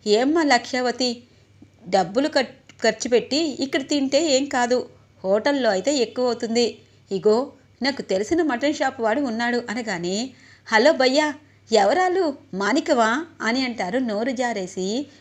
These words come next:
మలేషియా మామయ్య. ఇక రోహిణి ఒక్కసారిగా షాక్ అవుతుంది. "మాణిక్యమా?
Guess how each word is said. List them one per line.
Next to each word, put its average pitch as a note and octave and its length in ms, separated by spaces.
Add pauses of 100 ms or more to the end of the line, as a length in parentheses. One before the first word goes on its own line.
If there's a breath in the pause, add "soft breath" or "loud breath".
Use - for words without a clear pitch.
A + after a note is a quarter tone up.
(120)
మలేషియా A#3+ 520
మామయ్య. A#3 640 (340 loud breath)
ఇక F4 200
రోహిణి D#4 460
ఒక్కసారిగా A3+ 680
షాక్ A3 340
అవుతుంది. A3 560 (360 loud breath)
"మాణిక్యమా? B3 640